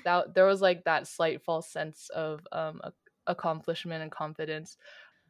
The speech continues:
But I ended up getting a job that wasn't really ideal, but it was, like, a not bad job at the time. And I was like, "Mm, my parents think that I've been applying to jobs this whole time, so I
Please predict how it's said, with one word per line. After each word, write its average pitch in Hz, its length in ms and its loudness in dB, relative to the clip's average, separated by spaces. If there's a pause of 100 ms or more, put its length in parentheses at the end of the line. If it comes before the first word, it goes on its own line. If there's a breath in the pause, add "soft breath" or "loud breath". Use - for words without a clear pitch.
But 196 100 6
I 190 80 8
ended 247 260 6
up 302 160 8
getting 202 260 6
a 196 120 4
job 165 540 4
that 156 520 2 (280)
wasn't 277 300 4
really 196 340 2
ideal, 165 680 0
but 175 120 2
it 170 80 4
was, 208 140 0
like, 262 140 2
a 185 60 2
not 156 360 0
bad 156 300 2
job 151 280 0
at 160 80 -8
the 156 100 -10 (140)
time. 160 440 -4 (260)
And 170 140 -2
I 165 120 2
was 170 100 0
like, 160 240 0 (200)
"Mm, 175 200 -8
my 170 140 -4
parents 180 380 -4 (180)
think 170 220 -6
that 165 120 0
I've 165 180 -2
been 160 180 -6
applying 156 320 -6
to 156 60 -10
jobs 151 260 -4
this 151 120 -14
whole 165 140 -4
time, - 240 -8
so - 120 -6
I - 120 -4